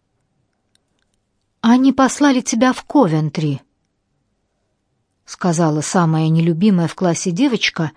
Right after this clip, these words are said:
которую монахиня усадила рядом с Карлой. Она всегда ходила с грязными волосами. Мать позволяла ей мыть голову не чаще раза в месяц, ибо, как она доверительно сообщила Карле,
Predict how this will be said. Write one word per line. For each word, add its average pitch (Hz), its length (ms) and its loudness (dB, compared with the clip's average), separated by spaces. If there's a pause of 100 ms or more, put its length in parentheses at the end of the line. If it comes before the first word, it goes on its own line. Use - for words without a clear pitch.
(340)
которую 226 400 4
монахиня 226 640 2
усадила 190 480 -2
рядом 175 300 0
с - 100 -12
Карлой. 139 440 -4 (640)
Она 269 180 2
всегда 202 300 -2
ходила 175 400 0
с 160 60 -4
грязными 170 540 0
волосами. 160 760 -4 (840)
Мать 175 300 -2
позволяла 175 520 0
ей 160 200 -2
мыть 170 220 -2
голову 196 380 0
не 156 160 -2
чаще 226 360 0
раза 196 260 -2
в 220 40 -2
месяц, 233 560 0 (440)
ибо, 233 280 0
как 156 240 -6
она 151 260 -2
доверительно 160 580 -2
сообщила 185 540 -2
Карле, 143 500 -4